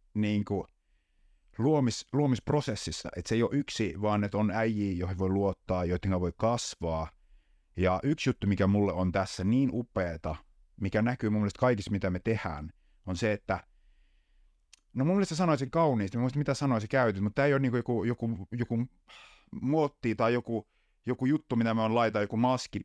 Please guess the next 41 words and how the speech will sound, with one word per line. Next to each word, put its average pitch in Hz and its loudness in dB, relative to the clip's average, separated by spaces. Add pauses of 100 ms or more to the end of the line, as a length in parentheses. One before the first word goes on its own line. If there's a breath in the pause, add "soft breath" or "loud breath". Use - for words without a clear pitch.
(100)
päällä, 123 0
vaan 98 0
me 120 0
oikeesti 135 -2 (300)
eletään 98 0
tätä 87 -4 (360)
ja 98 0
me 107 4
tehdään 123 0
sitä 104 -4
työtä 110 2
itse 117 -2
jatkuvasti 95 0
koko - -2
ajan. 90 0 (440)
Ja 104 -2
me 98 2
niinku 104 -2
hengitetään 104 2
tätä. 78 -4
Tää 101 0
ei 113 2
oo 113 0
vaan 113 2
silleen, 104 2
että 92 -4
hei, 101 2 (640)
että 85 -4
me 92 2
nyt 101 0
tehdään 95 2
joku 90 0
tämmönen 87 0
juttu, 95 0 (100)
vaan 90 2 (1000)
niinku, 87 2 (1080)
tää - -2
on 98 2
meille 101 2
sydämen 131 2
asia, 98 0